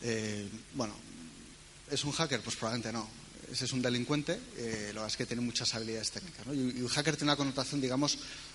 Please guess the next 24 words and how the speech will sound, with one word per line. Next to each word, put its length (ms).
más 280
loable, 380
¿vale? 180
Es 100
alguien, 240
pues, 200
bueno, 240
que 140
digamos 320
que 100
tiene 220
mucho 340
dominio 380
técnico, 500
le 60
apasiona 500
darle 200
una 100
vuelta 220
de 40
tuerca 220
a 40
las 120
cosas, 500